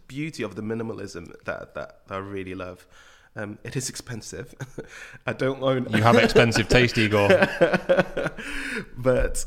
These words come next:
Speaker 1: yeah, um, I was gonna say I don't own any clothing by Fear of God, um, but I want to. <laughs>
Speaker 2: One day,
Speaker 1: I want to.
Speaker 2: one day, if they
Speaker 1: One
Speaker 2: wanna
Speaker 1: day.
Speaker 2: sponsor us for a little bit, that'd be
Speaker 1: <laughs> Yes.
Speaker 2: great. We could, we can, we could talk about them for a bit longer.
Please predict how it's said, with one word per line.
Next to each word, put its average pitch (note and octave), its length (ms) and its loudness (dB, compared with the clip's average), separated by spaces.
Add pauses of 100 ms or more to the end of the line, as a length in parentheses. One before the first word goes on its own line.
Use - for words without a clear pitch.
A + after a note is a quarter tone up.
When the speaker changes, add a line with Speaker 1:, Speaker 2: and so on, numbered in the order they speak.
(100)
Speaker 1:
yeah, C3+ 300 0 (280)
um, A2+ 680 -4
I B2+ 120 0
was C3+ 180 -4
gonna C#3 140 2
say C3 140 2
I A#2+ 80 2
don't D3+ 280 4
own D3 260 6
any D3+ 240 4
clothing C#3 420 2
by B2+ 160 4
Fear B2 240 -2
of B2 100 -4
God, A#2+ 360 -2 (380)
um, B2 420 -4
but - 420 -4 (120)
I A2+ 60 -10
want G#2+ 240 -6
to. - 160 -12
<laughs> - 420 0
Speaker 2:
One G#2 140 4
day, G2 120 4
Speaker 1:
I A2 60 2
want C3 280 2
to. A2 60 4
Speaker 2:
one A2 120 6
day, G#2 200 4
if G#2 80 -6
they A#2 100 2
Speaker 1:
One A#2+ 60 4
Speaker 2:
wanna A#2+ 120 4
Speaker 1:
day. - 40 2
Speaker 2:
sponsor A2 440 0
us G2+ 160 -2
for G#2 100 -6
a G2 40 -2
little G2+ 200 4
bit, G#2 180 -2
that'd G2+ 200 -8
be B2 80 -4
Speaker 1:
<laughs> - 0 -
Yes. A2+ 220 -4
Speaker 2:
great. - 20 -10
We C#3 80 -6
could, - 320 -6
we - 80 2
can, - 300 0
we C#3 80 -2
could A#2 100 -6
talk - 160 4
about G#2+ 180 4
them G2+ 80 -4
for F#2+ 60 -6
a - 20 -4
bit G2 80 -2
longer. G2+ 300 -2